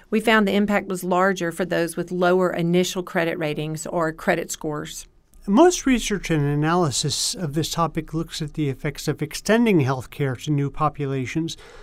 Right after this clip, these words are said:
Speaker 2: but your work sort of looks at the flip side of the coin, uh, the impact of removal of health care from a population that, that previously had it.
Speaker 1: That is correct. There is a relatively large body of research that looks at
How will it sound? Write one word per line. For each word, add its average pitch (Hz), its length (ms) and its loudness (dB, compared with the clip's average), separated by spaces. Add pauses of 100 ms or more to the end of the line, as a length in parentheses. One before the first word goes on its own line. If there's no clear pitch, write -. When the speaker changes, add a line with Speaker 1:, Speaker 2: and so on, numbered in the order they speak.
(340)
Speaker 2:
but 180 140 4
your 294 160 4
work 311 180 4
sort 226 240 0
of 156 80 -4
looks 196 220 -6
at 175 120 -4
the 143 120 -2
flip - 260 -4
side 143 220 0
of 131 40 -6
the 135 60 -4
coin, 143 520 0
uh, 147 200 0
the 160 180 2
impact 185 360 0
of 156 180 -2
removal 175 480 2
of 131 120 -2
health 143 260 -2
care 143 180 -2
from 147 240 -2
a 143 80 -2
population 147 800 -4
that, 156 180 -8 (240)
that 151 240 -6
previously 170 640 -2
had 156 340 -2
it. 165 240 -12 (320)
Speaker 1:
That 285 180 2
is 277 140 -6
correct. 190 580 -2
There 254 200 2
is 262 200 0
a 226 80 2
relatively 254 580 2
large 196 400 0
body 190 240 0
of 175 80 -6
research 175 480 -4
that - 120 -10
looks 196 280 -6
at 175 160 -6